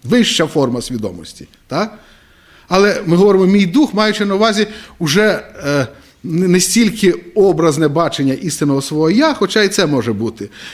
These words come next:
як от дух, моя харизма, моє натхнення, моя, моя сила внутрішня духовна, як, як, як духовну силу, так, свою маючи. А насправді, коли ми доходимо до цієї неділимої одиниці в нас, то все, каже, просто "я є".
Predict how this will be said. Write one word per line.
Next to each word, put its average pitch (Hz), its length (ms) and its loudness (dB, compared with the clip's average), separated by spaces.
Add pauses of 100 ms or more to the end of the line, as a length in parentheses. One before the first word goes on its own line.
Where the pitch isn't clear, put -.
(120)
як 160 380 0 (160)
от 131 220 0
дух, 165 400 2 (280)
моя 139 200 0
харизма, 147 500 0
моє 135 200 2
натхнення, 156 640 0
моя, 143 240 2 (220)
моя 156 200 2
сила 247 300 2
внутрішня 170 480 0
духовна, 131 460 -2
як, 123 100 -4 (180)
як, 165 120 -2 (100)
як 160 140 -2
духовну 190 460 -2
силу, 120 480 -4 (260)
так, 175 260 -4
свою 117 340 0
маючи. 92 400 -10 (260)
А 147 80 -2
насправді, 220 460 0
коли 202 160 0
ми 190 80 0
доходимо 190 420 0
до 170 120 -4
цієї 185 300 0
неділимої 170 680 2 (140)
одиниці 190 580 2
в 170 140 -2
нас, 165 400 -2 (380)
то 220 120 2
все, 214 260 0
каже, 160 220 -4
просто 226 300 -2
"я 190 180 0
є". 170 400 -4